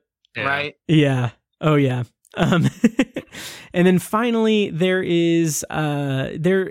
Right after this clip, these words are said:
Speaker 3: uh, Please Don't Destroy. It's just titled,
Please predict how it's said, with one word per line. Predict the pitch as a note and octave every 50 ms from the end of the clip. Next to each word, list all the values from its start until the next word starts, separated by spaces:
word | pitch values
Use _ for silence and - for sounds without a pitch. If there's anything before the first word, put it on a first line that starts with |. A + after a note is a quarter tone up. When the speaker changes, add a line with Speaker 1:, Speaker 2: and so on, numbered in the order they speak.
| C3+ F3 E3
Speaker 3:
uh, | G#2+ - - G#2+ - - - - F3 -
Please | - C#4 D4 D4 A#3+
Don't | F#3+ G#3+ G#3 G#3 G3
Destroy. | - - - - D#3 C#3+ C3+ C3+ C#3 - - D#3+ -
It's | - F3 E3 D#3 - -
just | D3 D3+ F#3 - -
titled, | - - F3 F3 E3+ E3+ D#3+ D#3